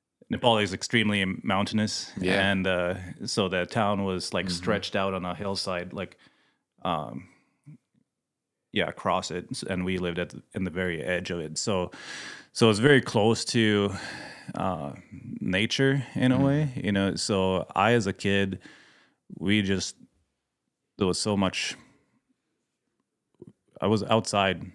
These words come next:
Speaker 1: a lot,
Speaker 2: A
Speaker 1: you know,
Speaker 2: lot, yeah.
Speaker 1: climbing, like, different types of trees, and, like,
Speaker 2: Mm-hmm.
Speaker 1: you know, we climbed high up on, in, like, bamboo <laughs> trees and stuff like that,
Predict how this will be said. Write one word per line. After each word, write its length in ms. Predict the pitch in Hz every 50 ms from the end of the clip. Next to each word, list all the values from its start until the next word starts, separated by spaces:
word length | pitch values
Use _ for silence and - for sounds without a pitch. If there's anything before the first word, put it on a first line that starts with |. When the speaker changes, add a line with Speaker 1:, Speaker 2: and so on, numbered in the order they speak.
| - -
Speaker 1:
a 100 | - 95
lot, 400 | 82 80 71 - - - - - - -
Speaker 2:
A 120 | - 85 85
Speaker 1:
you 140 | 90 90 90
know, 180 | 87 87 87 87
Speaker 2:
lot, 100 | 87 - 82
yeah. 280 | 85 90 90 87 80 - - -
Speaker 1:
climbing, 380 | - 104 98 98 98 95 95
like, 320 | 92 90 87 85 - - - _ _ _ _ _ -
different 400 | 95 - 95 92 87 - - - _ _ _ -
types 140 | 95 - -
of 40 | 87 - - -
trees, 540 | 110 92 92 92 92 92 90 87 90 - - - -
and, 80 | 98 90 85 82
like, 120 | 82 80 82
Speaker 2:
Mm-hmm. 160 | 82 82 92
Speaker 1:
you 60 | 92 87
know, 100 | 82 82 82 82 82 -
we 60 | 101 92 -
climbed 180 | - 92 82 - - 90
high 140 | 87 92 87 85
up 80 | - - 98
on, 60 | 90 82 - 101
in, 60 | 92 90 82
like, 120 | 82 87 - - - - - - 107 -
bamboo 400 | 87 87 87 95 95 92 92 92
<laughs> 160 | - - -
trees 380 | - 117 92 117 110 104 98 104
and 100 | 101 95 -
stuff 160 | - 101 95 98 101
like 100 | 92 - 95
that, 100 | 95